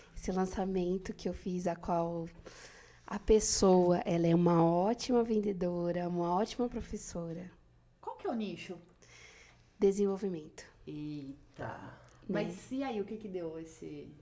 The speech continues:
Speaker 1: Então, aí ela falava no Instagram, na, que, né, que é tudo lindo, maravilhoso, fazia aquele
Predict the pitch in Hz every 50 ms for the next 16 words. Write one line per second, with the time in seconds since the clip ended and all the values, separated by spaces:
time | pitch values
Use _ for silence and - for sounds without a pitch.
0 | - - 233 220 220 - - - - - - - - - - 175 180 190 208 208
1 | 208 208 208 208 208 202 208 208 214 233 247 - - - - - - - - -
2 | 262 254 240 233 233 240 277 294 311 302 294 302 285 294 - - - 285 262 220
3 | 226 214 208 208 220 240 233 220 214 214 214 - - - - 196 196 240 285 294
4 | 285 254 226 - - 233 208 202 - - - - - - - 226 208 226 214 202
5 | 196 202 220 240 254 254 254 240 233 220 214 208 208 202 202 202 185 185 190 190
6 | 196 208 220 220 220 220 214 196 190 196 208 214 214 - - - - - - -
7 | - _ - - 208 185 208 202 202 - 214 214 208